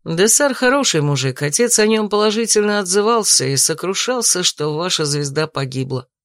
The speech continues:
А я в это не верил с самого начала. Было у меня одно видение, но очень смутное и касалось не тебя». «А кого?» «Твоей сестры. Но мы с ней тогда ещё знакомы не были».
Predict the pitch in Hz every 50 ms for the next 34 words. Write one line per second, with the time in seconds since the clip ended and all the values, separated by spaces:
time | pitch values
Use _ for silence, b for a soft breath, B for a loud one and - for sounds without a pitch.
0 | _ _ _ _ _ _ _ - - 247 294 277 262 240 214 185 170 - - 160
1 | 156 165 170 170 196 196 160 143 139 - - - 175 165 160 147 143 143 139 143
2 | 139 143 - - 170 156 139 - - _ _ _ _ _ _ _ _ _ _ _
3 | _ - - 220 240 269 311 285 214 170 165 160 165 165 165 165 165 160 156 170
4 | 185 185 180 185 190 170 208 247 240 185 143 143 143 147 156 160 170 165 156 -
5 | - 165 165 165 - - - 208 247 240 - - 151 135 135 139 131 - - 139
6 | 160 - - 180 180 165 139 - - 170 175 160 - - 170 156 135 120 107 -
7 | _ _ _ _ _ _ _ _ _ _ _ _ _ _ _ _ _ _ _ _
8 | _ _ _ - 233 240 226 220 - - - 220 214 208 247 294 311 _ _ _
9 | _ _ _ _ _ _ _ _ _ _ _ _ _ _ _ _ _ _ _ _
10 | _ _ _ _ - - 165 175 196 214 214 220 247 262 247 - - 180 147 -
11 | - - 156 160 170 175 165 _ _ _ _ _ _ _ _ _ _ _ _ _
12 | _ - - 175 196 208 208 214 220 226 226 220 - - 214 214 208 196 208 202
13 | 196 196 208 202 190 - - 190 185 175 185 185 190 - 202 196 180 147 131 139
14 | 143 143 127 135 135 131 143 -